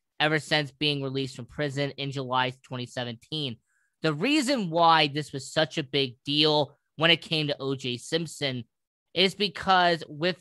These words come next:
this whole being banned from a casino and the whole defamation thing, it would have caused his situation to get much worse if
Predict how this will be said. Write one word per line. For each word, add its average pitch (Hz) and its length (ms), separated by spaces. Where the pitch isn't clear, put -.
this 196 260
whole 185 380
being 165 480
banned 156 460
from 160 160
a 151 60
casino 143 920
and 156 100
the 156 80
whole 165 400
defamation 156 1040
thing, 127 320
it 185 120
would 208 140
have 196 100
caused 165 560
his 151 180
situation 143 720
to 135 280
get 143 280
much 127 320
worse 156 440
if 160 240